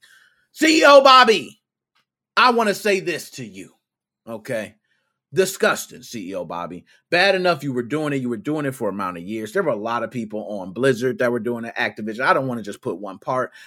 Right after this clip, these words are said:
I bought the game, so I should be ashamed. I, I feel bad. But at the same time, I'm hoping my money supported the right people,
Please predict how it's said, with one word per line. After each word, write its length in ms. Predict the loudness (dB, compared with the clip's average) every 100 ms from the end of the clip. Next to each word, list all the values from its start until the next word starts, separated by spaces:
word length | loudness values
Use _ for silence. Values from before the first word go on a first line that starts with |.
| -2
I 280 | 6 8 8
bought 360 | 6 2 2 -2
the 100 | -12
game, 400 | -8 -10 -10 -12
so 140 | -12
I 140 | -6 -6
should 160 | -6
be 140 | -14 -12
ashamed. 680 | -12 -16 -18 -18 -20 _ _ _ _
I, 140 | 4 6
I 160 | 8 6
feel 240 | 4 -6
bad. 360 | -6 -8 -8 -14 _ -20 2
But 100 | 6
at 100 | 8
the 80 | 6
same 300 | 2 0 2
time, 240 | -2 -2
I'm 140 | -4 0
hoping 260 | 0 0
my 120 | -4 -4
money 260 | -4 -6
supported 480 | -6 -8 -6 -6 -6
the 80 | -6
right 240 | -6 -8
people, 260 | -12 -20